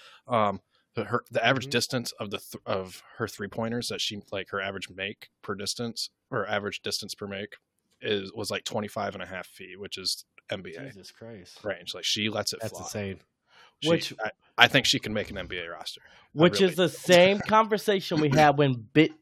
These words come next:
Speaker 3: Brittany Griner g-, was coming out of college from Baylor and was
Speaker 2: Mm-hmm.
Speaker 3: like, what was it? Um, Dallas Mavericks owner saying, I can't,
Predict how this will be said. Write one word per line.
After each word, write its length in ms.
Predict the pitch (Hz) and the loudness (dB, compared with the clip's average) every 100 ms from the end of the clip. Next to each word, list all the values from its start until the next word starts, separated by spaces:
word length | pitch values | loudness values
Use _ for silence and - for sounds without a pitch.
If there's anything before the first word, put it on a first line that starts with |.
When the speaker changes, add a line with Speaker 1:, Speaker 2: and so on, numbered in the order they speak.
| - | -14
Speaker 3:
Brittany 640 | 117 123 143 151 175 180 | -6 4 6 6 2 0
Griner 720 | 135 131 139 131 117 104 92 _ _ _ _ _ _ _ 143 | 2 6 8 8 4 2 -2 _ _ _ _ _ _ _ -12
g-, 140 | 127 - | -8 -2
was 480 | 147 147 135 - - - | 6 8 8 2 -4 6
coming 300 | 160 151 147 | 8 8 6
out 160 | 127 | 4
of 100 | 135 | 0
college 720 | - 151 123 117 120 113 - - - - | 6 8 8 6 2 -2 -12 -14 -20 2
from 240 | 139 127 | 4 4
Baylor 560 | 117 127 113 117 117 - | 2 2 2 0 0 0
and 200 | 131 131 | -2 -2
was 100 | 131 | 0
Speaker 2:
Mm-hmm. 60 | 139 | 0
Speaker 3:
like, 260 | 135 - - - - _ _ | 0 -2 -16 -20 -20 _ _
what 300 | 90 147 180 | -6 2 2
was 160 | 175 165 | 2 0
it? 160 | 147 | 2
Um, 460 | 135 131 127 123 117 _ _ 139 143 | 2 2 2 0 -6 _ _ -14 4
Dallas 420 | 165 156 165 165 | 10 12 10 6
Mavericks 520 | 165 151 147 147 143 - | 4 6 6 2 -2 0
owner 520 | 131 135 131 127 123 - - _ | 4 4 4 0 0 -4 -20 _
saying, 480 | - - 151 139 127 | -8 0 2 2 0
I 160 | 127 120 | -6 -6
can't, 320 | - 147 135 | -6 -8 -8